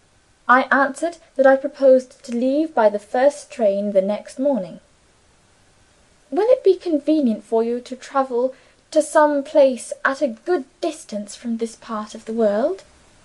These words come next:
she asked. I had my own reasons for going to London, and said so. "Will you mention to my brother this evening, just before we sit down to dinner," she continued,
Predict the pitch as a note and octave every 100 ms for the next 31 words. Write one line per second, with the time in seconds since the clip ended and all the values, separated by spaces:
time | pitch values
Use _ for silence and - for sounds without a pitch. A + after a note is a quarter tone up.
0 | _ - - F#3+ F#3 C4 - - _ _
1 | _ _ _ _ _ _ _ _ _ _
2 | - A#3+ D#4 A3+ G3 F#3+ F#3+ F3+ F#3+ A#3
3 | C4 F#3 F3 F#3+ F3 - F#3+ G3+ F#3 F3+
4 | F#3 F#3 G3 F3+ E3 - _ _ _ _
5 | - A3+ A3+ D#4+ E4+ G3 F#3 _ _ _
6 | _ _ _ _ _ _ _ _ C4 F#4+
7 | A#4 A4+ G4 E4 - - A#3 B3+ C4 _
8 | - C#4+ C#4+ C#4 C#4 C#4+ A#3+ G3+ A3 -
9 | - B3 C4+ A#3+ A#3+ B3+ C4+ - _ _
10 | _ _ _ _ B3+ G4+ A4 D#4 D4+ C#4+
11 | C4 B3+ C#4 - B3 A#3 A3+ C4+ G#3+ A3+
12 | - _ _ - A#3 G#3+ A3 G3 G3+